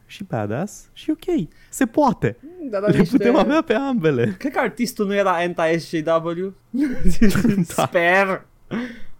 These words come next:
Speaker 1: E ok, man, că am pus eu Rainbow Flag-ul peste în
Speaker 2: Da.
Speaker 1: coperta aia mai veche.
Speaker 2: Cred că o
Speaker 1: Am
Speaker 2: să,
Speaker 1: salvat jocul.
Speaker 2: cred că o să-l cumpăr. Îmi plac astea, cum erau înainte. Nu cred că e mai mult de douăzeci și cinci de lei. Și pare mai mișto decât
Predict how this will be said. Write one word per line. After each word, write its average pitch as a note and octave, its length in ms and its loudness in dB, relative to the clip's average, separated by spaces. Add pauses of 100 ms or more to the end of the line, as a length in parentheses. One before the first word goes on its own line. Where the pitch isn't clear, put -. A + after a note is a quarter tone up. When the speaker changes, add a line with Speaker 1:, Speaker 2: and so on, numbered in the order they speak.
(220)
Speaker 1:
E A#2+ 120 2
ok, A#2+ 200 4
man, G#2 160 0
că G#2 80 -2
am G#2 80 0
pus G#2 160 -2
eu A2 80 0
Rainbow G2+ 240 0
Flag-ul F#2+ 300 -2
peste - 340 -4
în F#2 400 -6
Speaker 2:
Da. G#2 240 -10
Speaker 1:
coperta - 360 -4
aia F#2+ 80 0
mai F#2+ 120 -2
veche. G2 400 -8
Speaker 2:
Cred B3 180 -4
că - 80 -8
o G3+ 40 0
Speaker 1:
Am A#2 160 -2
Speaker 2:
să, G2 80 -2
Speaker 1:
salvat B2 280 0
jocul. F#2+ 300 -8
Speaker 2:
cred A3 140 -4
că A#3+ 80 -6
o A3 40 -2
să-l B2 220 -4
cumpăr. F#2 380 -10 (180)
Îmi A#2+ 460 -8
plac F#2+ 300 -6 (180)
astea, F#2 400 -14
cum G#2+ 200 -8
erau G2+ 300 -2
înainte. F#2+ 640 -8
Nu C3 120 -4
cred B2 340 -10
că A2+ 300 -8
e A2+ 180 -6
mai G#2+ 180 -6
mult A2 280 -8
de G#2+ 80 -6
douăzeci G#2+ 340 -6
și G#2+ 160 -8
cinci G#2+ 120 -8
de G#2 80 -4
lei. G2+ 360 -6 (280)
Și - 180 -12
pare B3 200 -2
mai F#3 120 -4
mișto C#3 300 -4
decât C3 300 -6